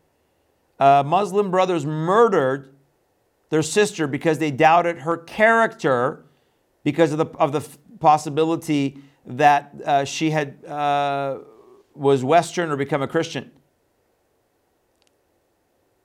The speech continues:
And so we see this all the time.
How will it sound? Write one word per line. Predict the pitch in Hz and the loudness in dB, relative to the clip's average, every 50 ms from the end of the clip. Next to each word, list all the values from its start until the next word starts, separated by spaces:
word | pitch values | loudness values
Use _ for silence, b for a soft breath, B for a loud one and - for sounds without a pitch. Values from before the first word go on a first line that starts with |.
| _ _ _ _ _ _ _ _ _ _ _ _ _ _ _ _ _ _ _ _ _ _ _ _ _ _ _ _ | _ _ _ _ _ _ _ _ _ _ _ _ _ _ _ _ _ _ _ _ _ _ _ _ _ _ _ _
And | - 151 143 | -6 -4 -2
so | 175 170 | 0 0
we | 170 170 | 0 0
see | 160 - 202 214 | -2 -4 -6 -2
this | 196 185 175 180 - - _ | 0 0 -2 -2 -6 -10 _
all | - 190 208 208 196 190 180 175 170 165 - - _ _ _ _ | 2 4 6 6 6 6 4 2 2 -2 -6 -14 _ _ _ _
the | 160 165 | -8 -6
time. | 165 175 180 175 180 170 143 101 78 | 0 2 2 4 4 2 2 -2 -6